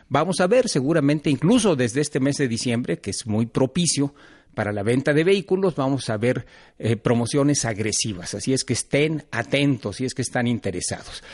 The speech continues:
Pero mira, hay muchos otros. Por ejemplo, eh, textiles. Eh, tanto ropa como insumos textiles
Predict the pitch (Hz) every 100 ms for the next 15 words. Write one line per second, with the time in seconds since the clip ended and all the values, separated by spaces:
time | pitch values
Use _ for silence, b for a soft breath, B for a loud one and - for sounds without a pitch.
0 | B B 143 165 226 196 185 226 - 208
1 | 185 190 165 123 - - B B - 143
2 | 156 202 202 180 196 202 - 147 139 135
3 | 131 - 147 - - 196 196 117 - -
4 | - - b b b b - 131 123 175
5 | 208 226 214 - - - 165 190 - 160
6 | 170 - _ _ - 117 120 123 127 127
7 | 208 214 190 - 139 - - 131 117 127
8 | -